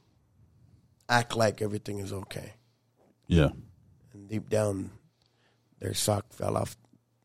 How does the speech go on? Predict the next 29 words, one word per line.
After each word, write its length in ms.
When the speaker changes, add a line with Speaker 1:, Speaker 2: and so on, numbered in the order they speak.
Speaker 1:
off 200
their 120
feet 280
and 140
their 100
shoe. 320
Speaker 2:
Mm. 240
Speaker 1:
You 120
know 100
what 100
I 60
mean? 340
Speaker 2:
Mm-hmm. 300
Speaker 1:
Yeah. 360
Speaker 2:
Yeah, 280
I 80
think, 420
um, 460
when 120
I 80
read 260
that, 240
it 40
was 260
kinda, 720
<clears throat> 100
like, 580
remember, 520
like, 280